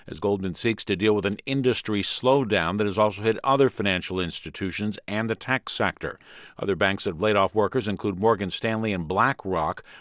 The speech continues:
which are reportedly cutting two to three percent of their staffs, and H S B C. Stocks posted gains of nearly one percent or more today, the Dow up two hundred sixty-eight points. You're listening to N P R.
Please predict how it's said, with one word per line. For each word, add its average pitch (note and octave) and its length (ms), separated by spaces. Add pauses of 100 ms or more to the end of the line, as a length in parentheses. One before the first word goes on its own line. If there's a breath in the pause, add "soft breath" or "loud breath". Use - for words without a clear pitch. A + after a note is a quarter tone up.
which - 140
are - 80
reportedly F2 440
cutting F#2+ 260
two A#2 140
to G#2 120
three G#2+ 200
percent G2 320
of F2+ 80
their E2+ 100
staffs, G#2+ 480
and F#2 220
H G#2 180
S G2 160
B G2 220
C. - 420 (540 loud breath)
Stocks - 280
posted C3+ 380
gains B2+ 260
of A#2 120
nearly A#2 200
one B2 220
percent B2 480
or G#2 160
more A#2 300
today, F#2+ 420
the E2+ 140
Dow A2 360
up F2+ 140
two - 120
hundred F2+ 280
sixty-eight E2 640
points. - 540 (140)
You're A2+ 120
listening F2 460
to D#2 320
N D2+ 220
P D#2 200
R. - 440